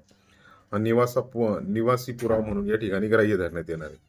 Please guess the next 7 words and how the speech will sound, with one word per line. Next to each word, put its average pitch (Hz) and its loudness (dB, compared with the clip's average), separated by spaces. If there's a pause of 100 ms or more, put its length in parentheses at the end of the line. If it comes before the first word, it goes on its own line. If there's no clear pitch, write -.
(800)
अशा 117 2
प्रकारे 131 6
आपण, 135 4
अ, 120 4
आजच्या 123 4
या 135 6
व्हिडिओमध्ये 110 2